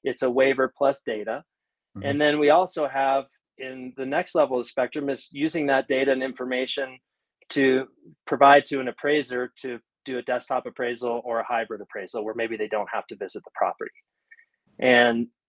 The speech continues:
Speaker 1: the way property data is being collected is gonna look a lot different. It already does look a lot different. We can now send five different people out to a property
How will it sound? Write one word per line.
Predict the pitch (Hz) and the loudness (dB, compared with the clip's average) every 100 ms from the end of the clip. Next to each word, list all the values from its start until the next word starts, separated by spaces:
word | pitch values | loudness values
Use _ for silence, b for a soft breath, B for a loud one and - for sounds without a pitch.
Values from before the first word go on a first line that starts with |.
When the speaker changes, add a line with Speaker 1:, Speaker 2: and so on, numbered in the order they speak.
| _ - | _ 0
Speaker 1:
the | 143 | 2
way | 131 160 175 | 6 8 8
property | 170 170 160 160 147 | 6 4 2 0 -4
data | 143 147 143 | -2 0 -2
is | 135 127 | -4 -10
being | 131 123 - | -12 -12 -10
collected | 123 120 - 120 113 - | -6 -6 -6 -8 -10 -12
is | 113 - | -14 -10
gonna | 113 110 | -8 -4
look | 107 - | -4 -2
a | |
lot | 104 101 - | -2 -2 -2
different. | 120 165 | -2 0
It | 143 | 6
already | 139 131 123 | 8 8 6
does | 123 127 123 | 4 4 0
look | 107 | -4
a | 113 | -4
lot | 101 - | -8 -8
different. | 101 - 95 _ _ _ _ - | -12 -12 -20 _ _ _ _ -4
We | 139 139 | -2 0
can | 143 | 2
now | 131 131 127 | 6 6 4
send | - 127 117 | 2 0 -2
five | - 127 135 123 | 0 4 4 2
different | 139 123 113 | -6 -12 -16
people | 135 127 | -14 -8
out | 117 113 | -6 -6
to | 120 | -12
a | 107 | -12
property | 131 120 127 104 95 107 | -4 -4 -4 -8 -14 -18